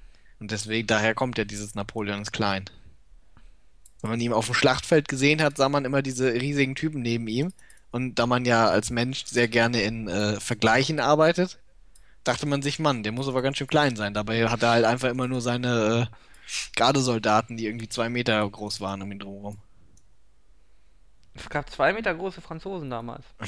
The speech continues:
Speaker 1: <laughs> Natürlich. Das ist doch wie, äh, wie hatte das denn irgendwie? Die langen Kerls, das war doch Friedrich d-, der Soldatenkönig. Welcher war das irgendwie?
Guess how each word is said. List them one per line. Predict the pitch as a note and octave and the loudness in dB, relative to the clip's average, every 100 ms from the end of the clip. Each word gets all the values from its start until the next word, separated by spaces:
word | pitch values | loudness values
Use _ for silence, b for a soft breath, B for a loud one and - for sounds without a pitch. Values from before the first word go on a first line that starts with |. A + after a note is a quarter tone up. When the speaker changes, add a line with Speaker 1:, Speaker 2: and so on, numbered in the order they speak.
| - | -2
Speaker 1:
<laughs> | - - - | -2 -6 -12
Natürlich. | A2 - G#2 F#2+ F#2+ - B B B | -12 -10 -8 -8 -12 -16 B B B
Das | G#2+ | -6
ist | - | -2
doch | A2+ A#2+ | -4 -2
wie, | A#2+ A#2 | -2 2
äh, | G#2 G#2+ G#2+ | 2 2 0
wie | |
hatte | A2+ A2 | -4 -6
das | G#2+ A#2 | -6 -6
denn | G#2 F#2+ | -6 -8
irgendwie? | G2 G2+ G#2 A2 B B B | -8 -8 -10 -12 B B B
Die | A#2 | 2
langen | B2 C3 B2+ | 4 4 0
Kerls, | C#3+ C3 A2+ G#2+ - | 4 6 6 4 0
das | A2 A#2 | -6 -2
war | |
doch | A2 G#2+ | -2 -2
Friedrich | - A#2+ A2+ A2 - - | -6 -8 -6 -6 -8 -10
d-, | G2 | -16
der | F#2+ G#2 | -10 -4
Soldatenkönig. | A2 A2+ C3 F3 F#3 G3 G3+ G#3 - B B B B B | 0 4 4 2 0 0 0 -2 -8 B B B B B
Welcher | B2+ A2+ B2 | -6 2 4
war | A#2 | 4
das | A#2 G#2 | 4 0
irgendwie? | G#2 G2 G2 G2 | -6 -8 -8 -8